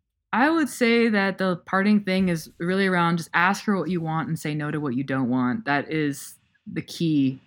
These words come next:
And if you don't know what you want, spend some time learning about that, 'cause it's something that you will enjoy for the rest of your life. And always understand that it will change. So keep making time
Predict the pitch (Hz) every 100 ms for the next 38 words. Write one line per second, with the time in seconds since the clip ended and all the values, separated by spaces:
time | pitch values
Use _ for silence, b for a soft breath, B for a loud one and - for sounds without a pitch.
0 | _ _ 151 139 135 123 - _ _ 160
1 | 151 - 165 156 156 165 170 180 170 165
2 | 147 143 143 143 175 190 - _ - -
3 | - 175 175 202 208 190 170 - 147 151
4 | 147 147 143 _ 156 156 143 127 - 110
5 | - _ _ 127 - - 165 156 151 156
6 | 160 165 160 139 170 165 165 156 147 151
7 | 147 135 156 156 165 160 151 147 160 b
8 | b - 185 196 269 269 226 - _ _
9 | - 208 - 185 180 - 160 160 151 131
10 | - 165 147 143 139 135 196 202 151 -
11 | 240 220 - 180 156 165 147 147 131 135